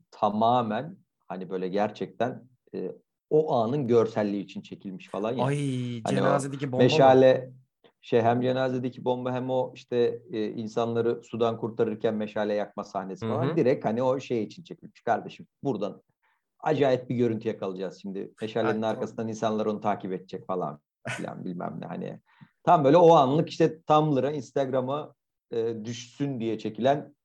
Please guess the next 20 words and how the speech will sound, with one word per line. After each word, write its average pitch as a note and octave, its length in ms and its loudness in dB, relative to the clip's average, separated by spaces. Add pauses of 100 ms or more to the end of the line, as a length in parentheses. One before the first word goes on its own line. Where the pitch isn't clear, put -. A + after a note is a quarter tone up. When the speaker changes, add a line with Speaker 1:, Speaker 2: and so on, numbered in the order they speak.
Speaker 1:
e, G#2 80 -10
görsel A#2 560 0
olarak. C#3+ 320 -2
Bu, F#3 120 -2
bu G#3 80 4
arada D3+ 180 0
bu B2+ 60 -4
karara C3 380 -2
ben B2 180 -6
hani A#2 180 -12
eleştirmiyorum A#2 680 -4
ama D3+ 260 -2
öyle D#3 260 6
sahneler D3 520 2
çok - 260 -6
bazı B2 300 -2
yerlerde A#2 420 -6
göze A2+ 260 -6
batıyor G#2+ 300 -6
yani. F2+ 240 -10